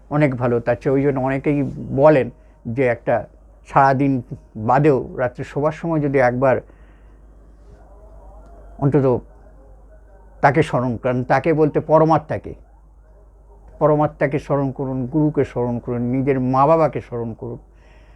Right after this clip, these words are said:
নিজেকে স্মরণ করুন। নিজেকে স্মরণ বলতে কি, নিজের সারাদিনে যে ক্রিয়াকর্মগুলো করলাম, আগামী দিন কী করতে পারি, কার কতটা আমি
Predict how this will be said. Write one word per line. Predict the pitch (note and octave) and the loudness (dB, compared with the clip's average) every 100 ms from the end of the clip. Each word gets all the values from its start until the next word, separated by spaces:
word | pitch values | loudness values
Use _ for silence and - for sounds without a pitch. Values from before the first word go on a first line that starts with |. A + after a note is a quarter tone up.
| - - | -16 0
নিজেকে | C#3 D#3 F3+ A3+ G#3+ F#3 | 4 6 8 8 6 4
স্মরণ | D3+ C3+ C3 | 0 -2 -2
করুন। | B2 B2 B2 | -6 -6 -4
নিজেকে | C#3+ D#3 D#3 | -2 -2 -4
স্মরণ | D#3 D#3 D3+ D3 | -6 -4 -4 -2
বলতে | C#3+ C#3+ C#3 | -2 -2 -2
কি, | C3 | -2
নিজের | C3+ C3+ B2+ - | 0 -2 -4 -4
সারাদিনে | C3 C3+ A#2+ B2 A2+ | 0 0 0 -2 -2
যে | A#2 | -4
ক্রিয়াকর্মগুলো | - C3+ B2 B2 A#2+ A2 A2+ A2 | -2 -2 0 -2 -4 -4 -6 -6
করলাম, | - C3 A#2 C3 - - - - - - - | -4 -2 -2 -4 -12 -20 -20 -20 -20 -20 -10
আগামী | - C#3 E3+ E3+ | 0 4 4 2
দিন | C#3+ B2 | 0 -2
কী | C3 A2+ - | -4 -8 -6
করতে | A#2+ - | -8 -6
পারি, | A#2 A2 A2+ - - - - - | -6 -4 -6 -10 -18 -20 -20 -2
কার | D3 D3 - - - - - - - - - | 2 2 0 -12 -20 -20 -20 -20 -20 -20 -10
কতটা | D3+ C#3+ D3 C3+ | -4 -2 2 2
আমি | C3+ A#2+ | 2 -2